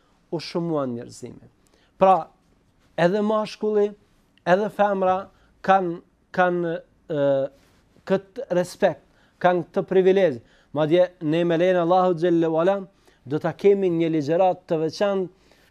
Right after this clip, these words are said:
për femrën si thirrse muslimane. Për arsye se ky mision,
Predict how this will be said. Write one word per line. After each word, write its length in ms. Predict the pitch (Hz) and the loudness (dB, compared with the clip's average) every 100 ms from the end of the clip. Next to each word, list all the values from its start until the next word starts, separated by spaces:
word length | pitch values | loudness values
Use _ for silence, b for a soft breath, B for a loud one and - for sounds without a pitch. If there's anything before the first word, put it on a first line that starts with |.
| _ | _
për 160 | 170 147 | -6 -6
femrën 520 | - 202 196 185 180 165 | -2 -2 0 -2 -4 -6
si 240 | - 165 | -4 -6
thirrse 500 | - 226 214 - 175 | -2 -4 -4 -2 -2
muslimane. 640 | 147 - 127 120 113 110 117 b b b - | -2 -6 -6 -6 -8 -12 -18 b b b -2
Për 140 | 156 160 | 2 2
arsye 260 | - 202 | 0 -2
se 200 | 202 196 180 180 b b _ - | 2 2 2 -2 b b _ 0
ky 120 | 190 | 2
mision, 540 | 196 196 220 196 135 | 2 0 0 0 -2